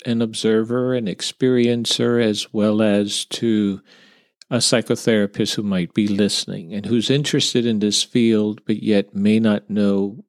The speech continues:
how to tread. Please remember to subscribe to this channel and tell others about it.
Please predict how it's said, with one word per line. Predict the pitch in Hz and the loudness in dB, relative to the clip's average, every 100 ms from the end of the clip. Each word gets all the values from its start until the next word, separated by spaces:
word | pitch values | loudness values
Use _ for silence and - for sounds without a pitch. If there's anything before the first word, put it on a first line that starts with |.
| _ | _
how | - 107 | -6 -2
to | 92 87 | -2 -2
tread. | - 82 82 - - _ _ - - - _ _ _ _ _ - | -2 -2 -4 -8 -20 _ _ -20 -20 -20 _ _ _ _ _ -2
Please | 151 175 180 175 160 - - | 2 2 2 0 0 -2 -4
remember | - 135 135 131 131 131 131 | -4 0 2 2 2 0 -2
to | 131 - | -2 -2
subscribe | 117 113 - - - 117 113 123 135 143 | 0 -2 -2 -4 -2 0 2 2 0 -4
to | - 135 | -2 -2
this | 127 135 127 - - | 0 0 0 -2 -4
channel | - 127 120 127 135 110 - | -2 0 0 -2 -4 -8 -4
and | 117 113 107 104 104 | -2 2 2 0 -2
tell | 123 117 | 0 0
others | 107 107 107 104 | 2 0 0 0
about | 117 117 117 131 | 0 2 2 0
it. | 143 | -4